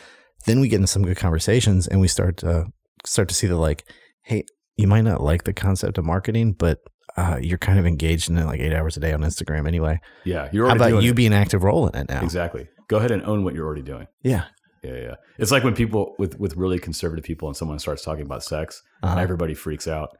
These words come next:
Speaker 1: <laughs> Yeah.
Speaker 2: It's so uncomfortable. "We don't talk about that." And you, you, like, you do, and you're like,
Speaker 1: <laughs>
Speaker 2: "Uh, uh," you know, and 'cause secretly people wanna know.
Speaker 1: Yeah.
Speaker 2: But they don't, you're like, "Wait, is this,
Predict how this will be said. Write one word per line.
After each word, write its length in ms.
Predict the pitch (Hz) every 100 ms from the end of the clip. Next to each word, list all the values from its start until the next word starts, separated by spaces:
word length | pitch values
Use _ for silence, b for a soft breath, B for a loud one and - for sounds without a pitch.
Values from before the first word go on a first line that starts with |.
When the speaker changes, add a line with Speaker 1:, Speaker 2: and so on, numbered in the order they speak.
| -
Speaker 1:
<laughs> 120 | - 196
Yeah. 160 | 85 -
Speaker 2:
It's 160 | 98 87
so 220 | 131 113
uncomfortable. 480 | 101 113 101 95 90
"We 80 | 113
don't 160 | 156
talk 220 | 156 160 151
about 240 | 131 95
that." 280 | 120 87 - B B B B
And 120 | 113
you, 120 | 120 127
you, 100 | 135
like, 340 | - 120 104
you 100 | 110
do, 160 | 92 104
and 80 | 117
you're 120 | 104
like, 360 | 95 87 85 -
Speaker 1:
<laughs> 60 | -
Speaker 2:
"Uh, 420 | 165 156 117 87 - -
uh," 540 | 113 110 98 95 87 - 110
you 80 | 104
know, 160 | 87 85 B B _ _
and 160 | 123 123
'cause 160 | 123
secretly 360 | - 262 196 131
people 180 | 139 120
wanna 220 | 110 87
know. 400 | 104 107 78 73 -
Speaker 1:
Yeah. 220 | - - - _
Speaker 2:
But 380 | 98 110 95 - _ _ -
they 140 | 90
don't, 220 | 101 101 - 104 76 -
you're 140 | 104 101
like, 180 | 82
"Wait, 140 | 101 82
is 80 | 90
this, 140 | 82